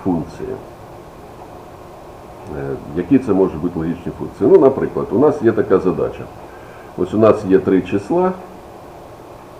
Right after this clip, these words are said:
в кожному рядку по три числа. І треба, щоб відповідно було, е, отут висновок зроблено, чи всі числа рівні між собою, чи ні. Ну, в даному випадку, бачите, три, два, три,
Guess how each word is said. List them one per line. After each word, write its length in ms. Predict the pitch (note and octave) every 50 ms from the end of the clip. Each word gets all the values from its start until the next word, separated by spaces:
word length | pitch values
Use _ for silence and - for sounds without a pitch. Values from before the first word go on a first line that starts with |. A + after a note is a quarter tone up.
| - - - - -
в 20 | -
кожному 440 | G2+ G2 F#2 - - F2+ F2 F2 E2+
рядку 300 | F2+ F2+ - - F#2 F2
по 140 | - F#2+
три 220 | F2 - G2 A2 G#2+
числа. 460 | - - F#2 E2 - - C2+ B1+ A1 - -
І 40 | D3
треба, 460 | F3+ F3+ F#3 - C3+ D3 C3+ A#2+ G#2+
щоб 280 | G2 - - G2+ F2+ E2+
відповідно 640 | G2+ G2 G2+ - A#2 B2+ D3 F3 F3 C#3+ B2+ A2 G2
було, 480 | E2+ F2+ F#2+ G2 A2+ A#2 A#2+ B2 A#2+ - - - - - - - - - E2 E2 D#2+
е, 220 | D#2 D#2 D#2 D2+ D2+ D2+ D2 E2+
отут 260 | - - B2 C3 B2+ -
висновок 600 | G2+ F2+ F2 G#2 A2+ - - - E2+ D2+ D2 D2 C#2 C2
зроблено, 480 | D2 D#2+ D2+ D#2 C#2+ C#2+ C#2+ C#2+ C#2+ C#2+ C#2+ -
чи 80 | - G#2
всі 260 | F#2+ - - A#2+ A2
числа 460 | - - - F#2+ F2 F2 F#2 F2 F2
рівні 360 | F2 G#2+ A2 A2+ B2+ D3 D#3 E3+ F3 - - - - -
між 120 | D#3 D#3 D#3 -
собою, 420 | - D#3+ D3+ D3+ D#3 D#3 D3+ D3 C#3+ C#3 - - - - - - - - -
чи 120 | - A#2
ні. 220 | G#2 E2+ C#2 B1 - - -
Ну, 100 | F3+ F3
в 100 | A2+ F2+
даному 280 | A2 - G2+ G2+ F#2+
випадку, 460 | F#2 F#2 - G#2+ F#2 - - - -
бачите, 460 | F2 D#2 D#2+ D#2 - - - - - D#2+
три, 280 | - - G2+ G#2 F#2
два, 280 | E2+ D#2 E2 E2 D#2+ D#2+
три, 340 | - - - D3+ F3 F3+